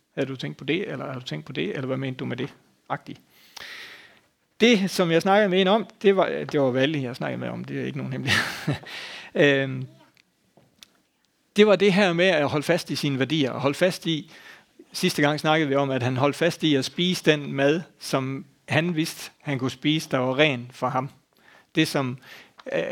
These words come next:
var den jødiske, øh, mad frem for kongens mad, som var afguds, øh, mad. Altså den, den gode mad, kongen serverede for Daniel, som egentlig var, var offermad, og som Daniel han ikke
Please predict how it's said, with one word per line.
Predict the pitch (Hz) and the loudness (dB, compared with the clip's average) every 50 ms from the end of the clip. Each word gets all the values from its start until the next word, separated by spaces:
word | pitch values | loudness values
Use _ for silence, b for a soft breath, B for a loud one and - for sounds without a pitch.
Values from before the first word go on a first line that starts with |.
| - 151 151 - 170 | -8 -10 -10 -12 -14
var | 170 170 151 131 131 | -10 -4 -2 -2 0
den | 127 127 131 131 | 0 -2 -2 0
jødiske, | 135 143 160 170 170 175 131 - - - 131 123 123 117 113 - B B B B B B B B B | 2 4 6 6 6 4 2 0 0 0 0 0 0 -4 -6 -10 B B B B B B B B B
øh, | - - - - - - | -12 -10 -10 -10 -8 -4
mad | 160 135 135 139 147 143 | -2 0 2 2 2 0
frem | - - 143 135 - | 0 -2 -2 -2 -2
for | - - 131 | -2 -4 -4
kongens | - - 143 143 147 156 156 139 - 135 | -2 -2 -2 -2 -2 -2 -4 -4 -4 -4
mad, | 131 127 131 135 | -4 -2 -2 -2
som | 131 - 147 127 123 | -2 -4 -6 -4 -2
var | 131 131 127 | 0 0 0
afguds, | 131 143 139 147 151 151 147 135 131 131 131 - - - - - - - - - - - - - - | 0 0 -2 -2 -2 -2 -2 -4 -4 -4 -6 -8 -10 -12 -12 -14 -16 -16 -18 -18 -20 -20 -18 -16 -12
øh, | 160 135 131 127 127 127 131 | -10 -8 -6 -6 -6 -6 -4
mad. | 131 131 135 135 135 143 - - - - - - - | -2 0 2 2 0 0 -4 -10 -20 -20 -16 -10 -8
Altså | 143 143 - 135 | -8 -4 -4 -4
den, | 127 135 139 139 139 151 143 | 0 0 0 0 0 0 -2
den | 135 135 131 | -2 -2 -2
gode | 131 - 160 147 156 160 151 | -2 2 2 4 4 4 2
mad, | 143 135 143 147 | 4 4 2 2
kongen | - 151 143 143 151 151 139 | 2 0 -2 0 0 -2 -2
serverede | - 143 127 139 143 131 127 127 120 | -2 0 4 4 4 4 4 2 -2
for | - - 135 127 127 131 - B B B B B B B B B - | -2 0 2 2 2 0 -4 B B B B B B B B B 6
Daniel, | 175 180 170 147 135 131 127 | 8 8 6 4 -2 -4 -4
som | - - 139 131 127 - | -4 -6 -4 -4 -2 0
egentlig | - 151 156 143 131 135 131 123 | 2 2 2 2 2 0 0 0
var, | 135 131 127 127 127 127 - - _ B B B B B B B B B B B | 2 2 4 4 2 0 -2 -6 _ B B B B B B B B B B B
var | - - 135 | 2 2 2
offermad, | - 151 160 175 - - 135 127 123 120 127 131 131 139 190 | 2 2 0 0 2 2 0 2 2 0 -2 -2 -2 -4 -6
og | - 143 - | -6 -6 -4
som | 139 131 123 | -2 0 2
Daniel | 147 143 143 139 131 127 | 4 2 2 2 -4 -6
han | 127 135 135 135 | -6 -6 -4 -2
ikke | 139 143 - - - - | -4 -4 -4 -8 -20 -20